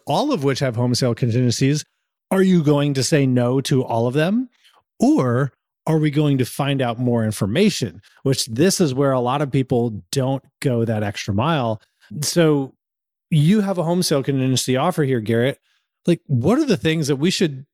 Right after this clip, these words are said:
be looking into and asking, "Well, where should our head be here? What are the things that we don't know that we need to know?"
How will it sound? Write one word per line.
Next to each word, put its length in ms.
be 180
looking 360
into 400
and 100
asking, 460
"Well, 100
where 200
should 160
our 100
head 380
be 160
here? 400
What 100
are 60
the 60
things 180
that 100
we 100
don't 280
know 260
that 100
we 100
need 160
to 40
know?" 280